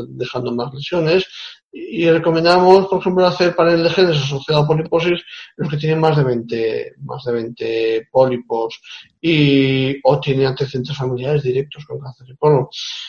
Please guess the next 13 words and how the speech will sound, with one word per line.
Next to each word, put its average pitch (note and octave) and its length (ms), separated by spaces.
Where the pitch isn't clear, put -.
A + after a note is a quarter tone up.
Mm, D3+ 920
la D#3 80
mayor F3 140
parte G3+ 180
de F#3+ 80
ellos G3 120
no G3+ 100
van F#3 140
a D#3 60
ser D3+ 180
un C#3+ 120
síndrome C3+ 340
hereditario. B2 520